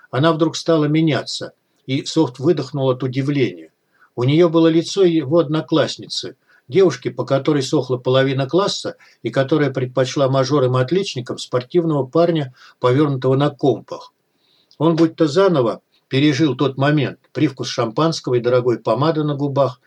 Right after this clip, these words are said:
треск выпускного платья и скрип парты в тёмном пустом классе. Наваждение длилось не больше секунды, потом исчезло. Теперь тварь была сестрой его друга, долго изводившей его вниманием и, наконец, получившей своё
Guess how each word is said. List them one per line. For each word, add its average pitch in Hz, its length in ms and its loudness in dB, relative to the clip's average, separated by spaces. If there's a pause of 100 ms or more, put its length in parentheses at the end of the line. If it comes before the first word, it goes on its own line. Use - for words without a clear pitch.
(160)
треск 135 320 -4
выпускного 123 600 -4
платья 143 500 -4
и - 80 -10
скрип 131 380 -6
парты 165 280 -2
в 127 120 -12
тёмном 127 320 -4
пустом 120 400 -6
классе. 110 520 -4 (460)
Наваждение 135 560 2
длилось 143 420 0
не 139 120 -2
больше 135 320 0
секунды, 143 500 -2
потом 131 380 -2
исчезло. 95 560 -6 (500)
Теперь 151 300 0
тварь 180 220 2
была 147 200 0
сестрой 165 480 0
его 160 200 2
друга, 120 460 -2 (280)
долго 131 300 0
изводившей 131 600 0
его 131 260 0
вниманием 131 640 0
и, 135 80 -6
наконец, 131 460 -2
получившей 127 640 -4
своё 139 460 2